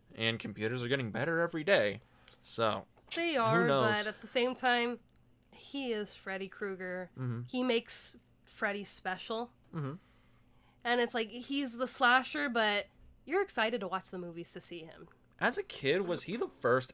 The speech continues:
Speaker 1: actor you knew as that character? Was, was it like a thing when you were watching movies, you're like, "Oh, that's Freddy,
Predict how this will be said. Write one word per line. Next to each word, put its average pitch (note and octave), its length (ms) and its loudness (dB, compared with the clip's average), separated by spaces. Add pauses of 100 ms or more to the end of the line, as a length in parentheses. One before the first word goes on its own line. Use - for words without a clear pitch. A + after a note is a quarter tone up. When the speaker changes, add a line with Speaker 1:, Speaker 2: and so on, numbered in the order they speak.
Speaker 1:
actor B2 680 2
you A#2 380 0
knew A2 640 2 (880)
as A2 520 8
that G#2+ 360 4
character? A2+ 640 2 (420)
Was, D#3+ 220 8
was D#3 140 2
it A3+ 100 8
like A#3 140 4
a G3+ 40 4
thing F#3+ 240 -2
when E3+ 100 0
you F3 80 0
were E3 100 4
watching B2+ 460 4
movies, A#2+ 420 2
you're B2 120 4
like, A#2 240 6 (220)
"Oh, F#3+ 480 4
that's D3+ 240 0
Freddy, C#3 560 6